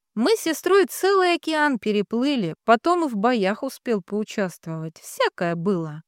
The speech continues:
В Филадельфии обосновались, квартирку эту сняли. Мечтали, как купим дом. Где-нибудь возле реки Делавер. Места там красивые. Я как-нибудь свожу тебя, поглядишь. Леса первобытные,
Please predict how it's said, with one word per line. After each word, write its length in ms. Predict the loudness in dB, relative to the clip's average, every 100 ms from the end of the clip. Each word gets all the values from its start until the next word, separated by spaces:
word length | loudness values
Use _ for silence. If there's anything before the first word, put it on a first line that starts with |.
| _
В 60 | -8
Филадельфии 680 | 0 4 4 4 0 2 0
обосновались, 840 | 0 -2 -2 -2 0 -2 -4 -8
квартирку 640 | 0 2 2 0 -2 0 0
эту 240 | -2 -6
сняли. 640 | -10 -4 -2 -2 -4 -8 -12 _
Мечтали, 580 | 0 0 0 2 2 2 -2
как 140 | -10 _
купим 420 | -8 -4 -2 0
дом. 380 | -2 -2 -6 -10 -4
Где-нибудь 800 | 0 4 4 4 2 2 0 -8
возле 460 | -2 0 2 2 2
реки 320 | 0 -2 -2
Делавер. 680 | 2 2 2 -2 -6 -12 _ -2
Места 340 | -2 2 2 2
там 160 | -2 -2
красивые. 840 | -2 -2 -4 -4 -2 -2 -6 -10 -16 -8
Я 200 | 0 2
как-нибудь 420 | 2 0 -2 -2
свожу 360 | -4 0 0 0
тебя, 300 | -4 -6 -4
поглядишь. 720 | -4 -2 -2 -2 -6 -8 -14 _ _ -2
Леса 480 | 0 0 4 4 4
первобытные, 1000 | 0 0 -2 -2 -4 -4 -6 -8 -8